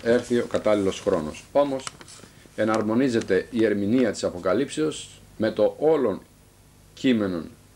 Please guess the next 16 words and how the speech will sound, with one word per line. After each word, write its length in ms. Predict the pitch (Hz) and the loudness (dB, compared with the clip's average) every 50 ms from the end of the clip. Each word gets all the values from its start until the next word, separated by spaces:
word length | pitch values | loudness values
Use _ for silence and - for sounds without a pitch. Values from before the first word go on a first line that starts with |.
| _ - - | _ -12 -10
της 200 | - 107 - 95 | -10 -6 -4 -4
Αγίας 320 | 92 92 98 104 90 85 | -2 0 0 0 0 0
Γραφής, 500 | 82 87 82 - - 131 139 135 - - - - - - - - - - - - - - - - - - - - - - - - | 0 -4 -4 -2 -2 -2 -2 -2 -4 -10 -20 -20 -20 -20 -20 -20 -20 -20 -20 -20 -20 -20 -20 -20 -20 -20 -20 -20 -20 -20 -4 2
όπως 360 | - 156 165 - 143 135 127 | 2 2 2 2 0 -2 0
το 80 | - 127 | -2 -2
εικοστό 240 | 120 120 - 147 139 | -2 -2 -2 -2 -2
τέταρτο 360 | 123 113 120 113 - - 104 | -2 0 -2 -2 -2 -2 -4
κεφάλαιο 440 | 98 98 - - 127 123 113 104 92 | -6 -4 0 2 2 2 2 0 -2
του 100 | 95 98 | -2 -6
Μα-, 180 | 95 90 - - - | -8 -10 -10 -8 -8
κατά 200 | - 98 92 95 | -6 -4 -4 -4
Ματθαίον 400 | 90 87 85 - - 135 117 101 | -6 -6 -4 0 0 0 0 0
Ευαγγελίου 680 | 92 87 90 87 85 87 87 98 120 139 151 165 - - - - - | -2 -4 -4 -4 -4 -6 -4 -2 -2 -4 -4 -6 -10 -14 -20 -20 -12
μας 240 | - 98 101 101 104 | -8 -6 -4 -4 -4
δίνει 280 | 107 143 139 123 117 98 | -2 -2 0 0 0 -2
πολλούς 600 | - - 104 104 131 160 156 147 - - - | -2 0 0 2 4 2 2 0 -2 -10 -16